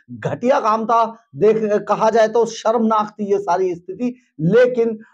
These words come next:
हर बार में हर जगह पर अपनी फोटो चिपकाने वाले अरविंद केजरीवाल के साथ आज एक नई चीज सामने आई। बीते नौ साल के अंदर ये पहली बार हुआ है।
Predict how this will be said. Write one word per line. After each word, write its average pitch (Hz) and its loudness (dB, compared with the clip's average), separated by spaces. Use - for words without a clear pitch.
हर 233 2
बार 196 2
में 214 2
हर 214 0
जगह 185 0
पर 214 0
अपनी 196 -6
फोटो 196 -2
चिपकाने 185 -4
वाले 170 0
अरविंद 170 -4
केजरीवाल 170 -2
के 170 -10
साथ 220 -2
आज 208 0
एक 214 2
नई 180 0
चीज 214 -2
सामने 190 -2
आई। 208 0
बीते 254 0
नौ 233 2
साल 233 0
के 233 -2
अंदर 202 0
ये 233 2
पहली 233 0
बार 214 2
हुआ 180 0
है। 190 0